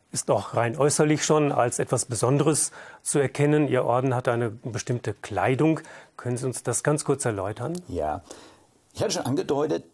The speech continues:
Speaker 2: der Ritterorden vom Heiligen Grab ist ein päpstlicher, äh, Orden. Und der ist, äh,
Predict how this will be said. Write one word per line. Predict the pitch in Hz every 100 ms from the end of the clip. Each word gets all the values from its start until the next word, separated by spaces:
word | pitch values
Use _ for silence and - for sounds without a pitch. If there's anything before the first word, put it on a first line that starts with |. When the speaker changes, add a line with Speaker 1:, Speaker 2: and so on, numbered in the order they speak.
| _ 117
Speaker 2:
der | 110 113 117
Ritterorden | 151 175 135 127 - 123
vom | 113 85
Heiligen | 80 104 -
Grab | 87 92 98
ist | - - -
ein | 87 92 95
päpstlicher, | - 92 101 - 71 76 76 71 - -
äh, | 87 80 -
Orden. | - 80 107 - 160 170 - - - - -
Und | - 123 123 123 113
der | 113
ist, | 123 - - - 123
äh, | 120 117 113